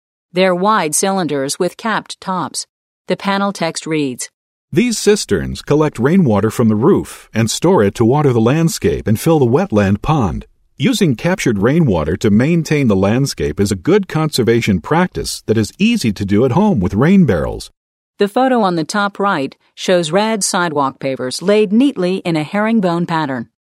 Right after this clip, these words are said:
Speaker 2: Pervious paving systems allow water to pass through into the ground instead of running off the top of the surface. Rainwater is absorbed into the soil below the pavers, where it is cleansed of impurities as it restores the groundwater supply.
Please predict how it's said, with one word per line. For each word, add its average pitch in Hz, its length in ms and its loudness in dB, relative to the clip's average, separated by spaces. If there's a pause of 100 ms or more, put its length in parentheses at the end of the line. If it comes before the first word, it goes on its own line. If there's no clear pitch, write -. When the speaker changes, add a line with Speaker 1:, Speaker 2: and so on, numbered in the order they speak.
(220)
Speaker 2:
Pervious 208 440 2
paving 143 380 2
systems 98 460 -2
allow 113 340 2
water 85 380 -2
to 120 160 -2
pass 170 380 -2
through 117 340 0
into 185 280 4
the 131 200 0
ground 80 500 -2
instead 123 380 0
of 123 100 2
running 131 300 2
off 120 200 2
the - 80 -4
top 117 360 0
of 101 80 -2
the 107 100 -2
surface. - 540 -2 (400)
Rainwater 107 720 2
is 120 160 0
absorbed 131 500 2
into 156 260 2
the 170 120 0
soil 104 420 2
below 110 380 2
the 151 100 2
pavers, 131 720 -2
where 120 180 4
it 127 60 4
is 120 160 2
cleansed 170 460 0
of 104 80 2
impurities 101 720 0
as 110 120 2
it 127 140 -2
restores 117 600 0
the 127 100 0
groundwater 123 520 2
supply. 78 540 -2